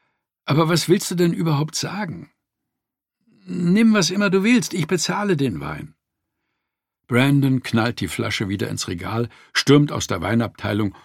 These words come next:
und ruft über die Schulter zurück: „Vergiss es, am besten gehen wir gar nicht hin.“ Ist das ein Streit über Wein? Wenn wir sagen, der allerhäufigste Grund dafür, dass wir streiten, sei nichts,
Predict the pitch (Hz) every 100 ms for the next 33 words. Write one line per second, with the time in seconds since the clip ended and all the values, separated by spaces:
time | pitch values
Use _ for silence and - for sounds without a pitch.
0 | _ 120 104 151 156 160 113 101 98 -
1 | 131 120 95 107 120 127 _ _ _ _
2 | - 185 156 196 226 - 170 113 - -
3 | 165 160 208 - - 185 170 180 175 147
4 | 185 165 151 - 220 117 - _ _ _
5 | _ _ _ _ _ _ _ _ _ _
6 | - - - 127 - 143 92 - - -
7 | - 107 123 - 104 107 - - - 190
8 | 247 _ _ _ _ _ _ _ _ _
9 | _ _ _ _ _ _ _ _ _ _
10 | _ 139 165 175 156 180 185 151 143 147
11 | 160 143 131 190 - 170 - 151 123 170
12 | 156 127 135 - 123 101 117 143 120 95
13 | - 127 131 131 - 101 82 98 98 131
14 | 151 - - - - -